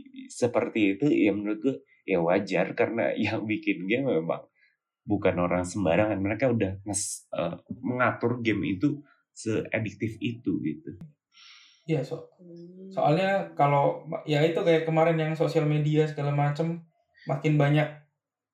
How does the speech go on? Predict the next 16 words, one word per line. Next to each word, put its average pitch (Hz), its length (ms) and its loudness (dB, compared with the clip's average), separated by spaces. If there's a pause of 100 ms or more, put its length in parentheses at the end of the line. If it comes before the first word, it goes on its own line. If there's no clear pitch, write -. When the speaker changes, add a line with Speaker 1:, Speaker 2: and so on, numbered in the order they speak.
Speaker 2:
makin 156 260 2
lama 151 320 4
lu 156 80 4
spend 156 240 2
waktu, 175 320 0 (400)
makin 160 320 0
banyak 151 320 4
data 147 400 4
lu 151 160 4
yang 147 160 4
bisa 147 320 0
gua 143 480 0
ini, 156 480 0 (560)
bisa 147 240 0
gua 143 320 4
olah, 165 100 6